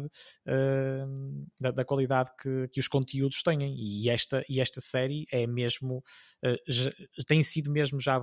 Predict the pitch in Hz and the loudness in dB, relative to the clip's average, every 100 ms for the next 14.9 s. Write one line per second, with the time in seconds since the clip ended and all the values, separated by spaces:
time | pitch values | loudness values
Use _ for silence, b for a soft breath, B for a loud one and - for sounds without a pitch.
0 | 131 139 143 151 - 139 127 123 117 117 | -2 0 2 2 0 0 2 2 2 0
1 | 117 117 113 - - - 113 110 104 107 | -4 -6 -6 -8 -12 -8 -6 -4 -6 -8
2 | - 110 110 107 117 117 - 127 139 - | -12 -8 -6 -4 -4 -4 -4 -4 -4 -8
3 | b b - 135 135 143 139 143 139 139 | b b -2 2 4 4 2 0 0 -2
4 | 135 135 131 123 117 117 170 127 139 131 | -2 -2 -4 -6 -10 -12 -4 -2 0 0
5 | - - 135 135 139 - b b - 151 | -2 0 4 4 2 -10 b b 0 4
6 | 160 160 143 147 139 135 143 131 120 101 | 4 4 2 4 4 2 0 -2 -2 -2
7 | 98 b b b _ - 156 156 - - | -4 b b b _ 0 0 0 -6 0
8 | 156 151 170 165 - 185 170 - 165 156 | 4 6 6 4 4 0 2 2 4 4
9 | 117 - 135 135 - - 160 165 160 175 | 0 -2 -4 -2 -4 -2 0 2 2 2
10 | 165 165 170 165 - b b - 151 151 | 2 2 0 -4 -12 b b -4 0 2
11 | 151 151 151 151 - - 156 156 147 135 | 0 -2 -4 -6 -8 -6 0 0 0 -2
12 | 143 143 139 123 113 104 - 123 123 120 | 0 0 2 2 0 -6 -6 -4 -2 -2
13 | 123 139 143 147 131 - 131 135 131 127 | -4 -2 0 2 0 0 -2 0 0 -2
14 | 123 156 - - 139 131 135 127 - | -2 -2 -4 0 0 2 0 -2 -6